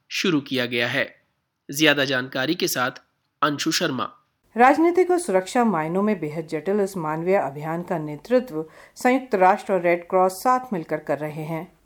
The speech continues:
Speaker 2: यूक्रेन के युद्धग्रस्त क्षेत्रों से लोगों की सुरक्षित निकासी के ये प्रयास रूसी संघ और यूक्रेनी अधिकारियों के साथ समन्वय के बाद उनतीस अप्रैल को शुरू हुए। अब तक दो काफिलों की सुरक्षित निकासी पूरी हो चुकी है।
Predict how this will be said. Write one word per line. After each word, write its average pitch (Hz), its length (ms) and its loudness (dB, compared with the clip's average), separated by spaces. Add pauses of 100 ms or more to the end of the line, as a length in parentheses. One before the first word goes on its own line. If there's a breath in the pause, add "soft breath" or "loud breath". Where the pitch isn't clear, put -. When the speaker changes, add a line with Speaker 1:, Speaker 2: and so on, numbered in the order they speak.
(120)
Speaker 2:
यूक्रेन 294 420 2
के 320 120 0
युद्धग्रस्त 214 600 2
क्षेत्रों 180 420 -2
से 226 160 0
लोगों 185 260 2
की 214 120 -6
सुरक्षित 190 520 -4
निकासी 165 420 -4
के 165 180 -6
ये 156 60 -4 (100)
प्रयास 160 480 2 (340 loud breath)
रूसी 254 360 -2
संघ 214 360 2
और 202 160 2
यूक्रेनी 202 520 0
अधिकारियों 165 580 0
के 190 140 -2
साथ 180 540 -2
समन्वय 165 380 -2
के 156 160 -8
बाद 180 380 2 (320 loud breath)
उनतीस 254 440 2
अप्रैल 208 360 0
को 165 140 -8
शुरू 156 320 -8
हुए। 165 280 0 (320)
अब - 220 -10
तक 208 180 2 (320 loud breath)
दो 277 120 6
काफिलों 220 440 4
की 220 160 -2
सुरक्षित 196 540 -4
निकासी 165 460 -2
पूरी 196 280 -2
हो 165 140 -6
चुकी 160 340 -8
है। 160 180 -4